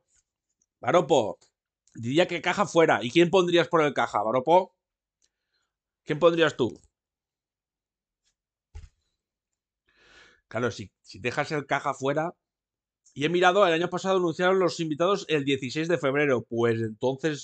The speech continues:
ya te digo yo que a final de mes lo sabemos. Ken, Caja Rural, Burgos. Esos los pondrías, ¿eh? Manuel <laughs> Fundación va a acabar yendo de invitado. Algo me da a mí la nariz. No, hombre, no, tío. No, que, no sería, no hay, hay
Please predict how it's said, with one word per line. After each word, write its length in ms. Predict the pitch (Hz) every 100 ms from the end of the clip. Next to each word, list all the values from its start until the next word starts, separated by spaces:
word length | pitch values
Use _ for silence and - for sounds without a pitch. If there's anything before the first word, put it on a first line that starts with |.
| 123
ya 140 | 120 120
te 100 | 127
digo 220 | 127 120
yo 180 | 135 151
que 120 | 127
a 40 |
final 300 | 110 113 117
de 80 | 123
mes 140 | 131 147
lo 100 | 117
sabemos. 480 | 90 85 _ _ _ _ - - - _
Ken, 240 | - 196 214
Caja 260 | 202 190
Rural, 280 | 202 202 226
Burgos. 600 | 170 165 131 95 - - _ _ _ _
Esos 300 | 135 196 156
los 160 | 165 147
pondrías, 520 | 147 139 143 123 101
¿eh? 140 | 139 233 _ _ _ _ _ _ _ _ _ - _ - -
Manuel 360 | - 147 190 202
<laughs> 80 | -
Fundación 440 | 247 175 - 185
va 60 | 180
a 40 |
acabar 420 | 160 170 185 214 - _ _ _
yendo 480 | - 147 170 180 196
de 100 | 185
invitado. 480 | 160 135 135 139 123
Algo 220 | 131 147
me 80 | 147
da 100 | 139
a 40 |
mí 120 | 135 135
la 100 | 131
nariz. 400 | 113 92 95 _
No, 100 | 90
hombre, 160 | 92 90 80
no, 80 | 92
tío. 260 | 82 - _ _ _
No, 140 | 98 82
que, 100 | - -
no 120 | 95
sería, 380 | - 87 85 87 -
no 200 | 92 85
hay, 100 | 87 76 - -
hay 220 | 113 110